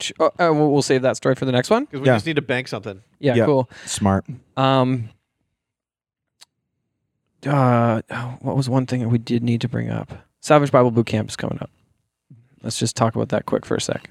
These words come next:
Speaker 2: All right, Savage Bible Boot Camp. If you didn't do it, if you, if you don't know what it is, then here's what it is. It's six weeks,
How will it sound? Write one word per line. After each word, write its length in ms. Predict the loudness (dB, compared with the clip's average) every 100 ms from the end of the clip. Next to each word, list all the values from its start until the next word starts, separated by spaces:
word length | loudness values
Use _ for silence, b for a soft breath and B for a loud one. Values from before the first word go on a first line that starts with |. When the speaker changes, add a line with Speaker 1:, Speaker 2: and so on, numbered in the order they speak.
| _
Speaker 2:
All 80 | -2
right, 180 | -2 -2
Savage 320 | 0 0 2
Bible 200 | 2 4
Boot 140 | 2 -2
Camp. 200 | -6 -4
If 80 | -4
you 60 |
didn't 200 | -4 -4
do 140 | -4 -4
it, 120 | -6 _ _
if 140 | -16 -6
you, 120 | -6
if 140 | -6 -10
you 100 | -4
don't 160 | -4
know 100 | 2
what 80 | 4
it 100 | 6
is, 200 | 6 4
then 140 | 0 2
here's 300 | 4 4 4
what 140 | 4
it 80 | 2
is. 300 | -2 -6 -10 _ _ -8
It's 160 | -4
six 320 | 0 2 0 0
weeks, 320 | -2 -2